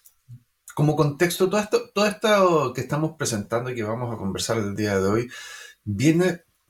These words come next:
de una serie de conversaciones recurrentes de co-,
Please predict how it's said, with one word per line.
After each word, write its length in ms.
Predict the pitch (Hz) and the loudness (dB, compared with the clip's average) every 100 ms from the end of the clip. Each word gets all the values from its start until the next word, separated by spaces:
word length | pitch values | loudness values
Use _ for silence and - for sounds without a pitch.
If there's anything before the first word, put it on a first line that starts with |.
| _ - | _ -6
de 180 | 139 151 | 2 6
una 200 | 185 170 | 6 4
serie 360 | - 165 175 | 6 8 8
de 120 | 180 | 8
conversaciones 880 | 175 147 135 - 135 - 156 156 160 | 6 2 2 2 2 2 4 6 6
recurrentes 800 | 151 139 123 127 143 143 147 143 _ _ - | 4 2 2 4 4 4 2 0 _ _ -12
de 720 | - 107 120 120 113 110 107 | -8 2 4 6 6 4 2
co-, 200 | - 90 | 0 -2